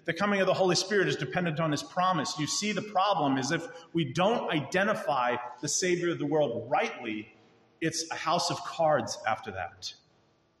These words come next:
Everything depends on Christ. Everything depends on the proper identity. This is why false teachers, false prophets, and false Christs are so damning.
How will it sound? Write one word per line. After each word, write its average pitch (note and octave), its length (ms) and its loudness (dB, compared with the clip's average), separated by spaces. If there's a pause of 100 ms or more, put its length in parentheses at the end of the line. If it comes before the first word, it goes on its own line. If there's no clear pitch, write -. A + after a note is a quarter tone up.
(400)
Everything D#3 880 2 (160)
depends B2+ 920 -4
on A#2+ 200 -2
Christ. - 720 -4 (420)
Everything F3 880 0 (200)
depends C#3 680 -2 (240)
on C3 100 0
the A#2+ 80 2
proper E3 540 2
identity. C3 640 0 (240)
This F3 200 0
is F#3 180 0
why E3 140 4
false D3+ 420 0
teachers, D3+ 720 -4
false D3 340 0 (100)
prophets, B2 520 -2 (200)
and A2 120 -8
false D#3 420 2
Christs - 600 -2
are B2 100 -2
so A2 720 -2 (220)
damning. G#2+ 440 -4